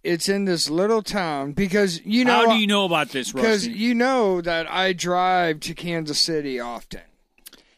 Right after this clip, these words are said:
Speaker 2: Across the
Speaker 1: And
Speaker 2: state?
Speaker 1: Yeah,
Speaker 2: Yeah.
Speaker 1: across the state. And there's this little spot off seventy, and co-, it's called Houstonia, Missouri.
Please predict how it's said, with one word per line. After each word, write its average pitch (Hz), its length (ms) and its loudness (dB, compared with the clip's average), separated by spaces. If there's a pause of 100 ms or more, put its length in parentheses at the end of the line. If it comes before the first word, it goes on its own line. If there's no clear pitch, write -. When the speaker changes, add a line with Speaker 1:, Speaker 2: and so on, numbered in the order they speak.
(120)
Speaker 2:
Across 180 380 2
the 170 60 0
Speaker 1:
And 160 100 -2
Speaker 2:
state? 175 440 2
Speaker 1:
Yeah, 165 280 2
Speaker 2:
Yeah. - 40 -2
Speaker 1:
across 170 460 -4
the 185 80 -8
state. 147 400 -2
And 160 120 -4
there's 190 200 2
this 185 240 -6
little 233 580 -2 (380)
spot 151 640 0 (800)
off 170 240 -2
seventy, 135 920 0 (340)
and 156 360 -4
co-, 160 200 0
it's 147 320 -2
called 156 260 -2
Houstonia, 180 880 -2
Missouri. 143 760 -4